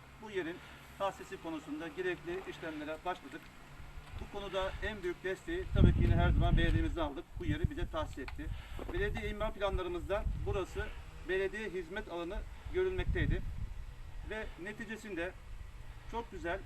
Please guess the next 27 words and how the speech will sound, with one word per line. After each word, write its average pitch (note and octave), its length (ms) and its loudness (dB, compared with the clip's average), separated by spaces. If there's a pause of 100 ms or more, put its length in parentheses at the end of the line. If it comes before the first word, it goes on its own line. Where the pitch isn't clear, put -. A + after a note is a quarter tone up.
(100)
örnek F#3+ 440 0
bir F3 120 0
projeye F#3+ 640 -2
hep A3 200 -6
beraber E3+ 340 -2
imza E3+ 280 0
attık. - 240 -2 (400)
Şöyle A3 300 -2
bir F#3 120 2 (140)
örnek E3+ 320 -4
projede E3 380 -4 (300)
olduğunu D4+ 320 -6
bahsetmek D4+ 380 -6
istiyorum. C#4+ 320 -8 (180)
Bu A#3+ 80 -10
projede F#3 540 -2 (440)
karınca, G3+ 540 0
kadarınca F#3+ 680 2 (140)
herkes F3 420 2
var. C#3+ 140 2 (640)
Yani F#3+ 380 0 (440)
belediyemiz G3 640 -6
burada E3+ 400 2 (320)
yerin F3 260 -8
tahsisini, F#3 640 -4 (1040)
duvarların E3+ 420 0
yapılmasını F#3+ 640 -8